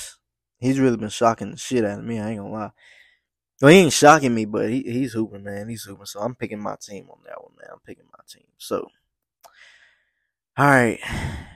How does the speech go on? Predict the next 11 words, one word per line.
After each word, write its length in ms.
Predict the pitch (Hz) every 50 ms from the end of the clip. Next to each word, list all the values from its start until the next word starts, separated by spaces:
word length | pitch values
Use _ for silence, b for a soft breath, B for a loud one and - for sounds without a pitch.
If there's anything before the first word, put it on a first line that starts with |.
| B B B B B B _ _ _ _ _ _ _ _ _ _ _ _ _ _ _ _ _ _ _ _ _
It's 120 | - -
pretty 220 | - - 135 123 117
much 260 | 120 120 117 113 117
gonna 180 | 120 117 113
be 200 | 113 110 120 117
the 180 | 113 107 - -
end 220 | - 120 117 113
of 140 | 110 110 104
the 80 | - 110
episode, 480 | 117 - - - - 120 113 117 110
man. 680 | 110 110 113 113 113 117 117 117 117 117 113 113 117